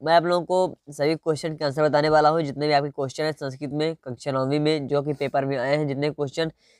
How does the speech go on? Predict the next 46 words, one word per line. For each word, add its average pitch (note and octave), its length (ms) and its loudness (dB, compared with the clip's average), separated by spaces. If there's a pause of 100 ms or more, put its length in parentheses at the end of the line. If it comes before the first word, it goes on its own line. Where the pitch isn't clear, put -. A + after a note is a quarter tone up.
(160)
सभी F#3 220 4
का F3+ 220 6
फुल F#3 300 -4
सॉल्यूशन D#3 400 -2
देने C#3+ 220 0
वाला C#3+ 180 4
हूँ D3+ 160 0
इस D3 160 -8
वीडियो C3 180 0
में। B2 120 -4
तो C#3 140 -4
वीडियो D3 220 2
पर D#3 60 0
बने D3+ 180 2
रहिए, E3 320 2 (920)
चैनल D3 180 0
पर D3 140 -2
नए D3 200 4
हैं E3 160 0
तो - 40 -20
चैनल D3 160 -2
को D3 120 -4
सब्सक्राइब C#3+ 360 -2
करके D3+ 260 0
बेल C#3 180 2
आइकन C3+ 280 0
प्रेस - 240 -8
कर D3+ 140 -2
दीजिए, D3 280 0
और C3+ 240 2
यदि C3+ 260 0
वीडियो C#3 180 0
अच्छा C3+ 160 2
लगे D3 100 0
तो D3+ 100 -2
वीडियो C3+ 180 0
को C3+ 80 -6
लाइक B2+ 320 0
कर B2+ 120 -8
देना। A#2+ 280 -4
ओके, - 1080 0
तो - 460 -16
चलिए E3 160 0
शुरू D3+ 200 0
करते B2 220 -2
हैं। A2+ 100 -8